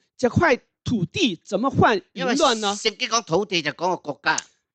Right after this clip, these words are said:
Speaker 1: 圣经说的土地就是一个国家。
Speaker 2: 每个国家一定有土地嘅。
Speaker 1: 这个国家一定有土地的。
Speaker 2: 如果你土地都冇呢，你就冇国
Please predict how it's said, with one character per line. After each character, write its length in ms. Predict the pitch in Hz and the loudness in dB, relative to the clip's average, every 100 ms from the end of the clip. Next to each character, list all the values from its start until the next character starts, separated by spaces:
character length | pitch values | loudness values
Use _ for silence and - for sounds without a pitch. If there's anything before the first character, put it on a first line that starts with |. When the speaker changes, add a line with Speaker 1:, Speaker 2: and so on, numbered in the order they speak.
| _ | _
Speaker 1:
圣 200 | - 294 | 0 2
经 160 | 285 311 | 4 2
说 200 | - 320 | 4 2
的 140 | 269 | 2
土 240 | - 220 180 | -4 -8 -2
地 260 | 320 226 | 0 -2
就 200 | - 330 | -2 -2
是 120 | 247 | -2
一 60 | 247 | -4
个 80 | 190 | -10
国 260 | - 196 | -4 -2
家。 200 | 220 254 | 2 2
Speaker 2:
每 60 | 170 | 2
个 60 | - | 2
国 160 | 220 | -2
家 180 | - 240 | 0 -2
一 20 | |
定 160 | - 170 | 0 -2
有 140 | 175 | 0
土 180 | 170 175 | 0 0
地 180 | 160 135 | 0 -2
嘅。 200 | 139 107 | -4 -4
Speaker 1:
这 120 | 349 | 0
个 120 | 294 | 2
国 260 | 254 233 285 | 4 4 4
家 180 | 294 294 | 4 0
一 140 | - 403 | -2 -14
定 160 | 415 285 | -2 2
有 100 | 277 | 2
土 200 | 247 185 | 2 -6
地 220 | 294 247 | -6 -6
的。 180 | 160 - | -6 -12
Speaker 2:
如 100 | 139 | -16
果 80 | 214 | -10
你 60 | |
土 200 | 226 196 | -4 -4
地 160 | 196 185 | -2 -2
都 100 | 214 | 0
冇 220 | 185 180 | 4 4
呢， 100 | 190 | 2
你 160 | 170 160 | 0 -4
就 60 | |
冇 180 | 135 143 | -6 -8
国 180 | - | -4